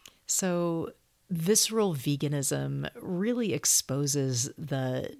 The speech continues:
disgust, the disgusting reality of eating animals. Okay, enough of all that. Let's create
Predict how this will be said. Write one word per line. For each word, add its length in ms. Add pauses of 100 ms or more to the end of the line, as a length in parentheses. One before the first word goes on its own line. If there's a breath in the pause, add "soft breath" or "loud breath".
disgust, 800
the 60
disgusting 760
reality 720 (420 loud breath)
of 180
eating 480
animals. 800 (1200)
Okay, 420 (220)
enough 500
of 140
all 160
that. 400 (260)
Let's 560
create 680